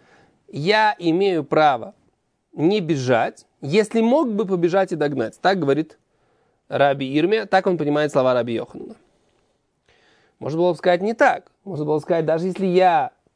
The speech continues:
не могу догнать этого оленя, даже хромого, и не могу взять этих птенцов,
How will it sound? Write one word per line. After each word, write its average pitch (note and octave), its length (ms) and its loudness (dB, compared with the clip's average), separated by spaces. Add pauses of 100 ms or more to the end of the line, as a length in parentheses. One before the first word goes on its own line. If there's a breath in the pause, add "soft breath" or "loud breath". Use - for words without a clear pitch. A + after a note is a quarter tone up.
(180)
не E3 160 2
могу E3+ 400 -2
догнать E3 640 0 (100)
этого C#3 400 0
оленя, B2+ 420 -2 (160)
даже B2 220 -4
хромого, E3 480 -2
и D3 80 -6
не D3 140 -4
могу F3 500 0
взять E3 360 -2
этих E3 180 -12
птенцов, C#3+ 520 -2